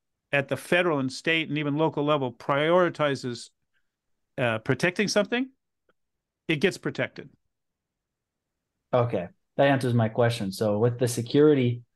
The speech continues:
Speaker 2: situation not as of a concern,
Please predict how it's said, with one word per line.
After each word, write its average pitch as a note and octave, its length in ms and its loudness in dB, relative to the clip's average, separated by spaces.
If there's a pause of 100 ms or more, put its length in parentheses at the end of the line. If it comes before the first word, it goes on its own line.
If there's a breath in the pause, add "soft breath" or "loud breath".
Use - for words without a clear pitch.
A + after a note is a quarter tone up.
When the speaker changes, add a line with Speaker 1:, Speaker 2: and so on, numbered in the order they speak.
(600)
Speaker 2:
situation A#2+ 760 2
not A#2+ 420 2 (520)
as A#2+ 240 2
of A2 100 0
a A2+ 60 0
concern, G#2+ 760 0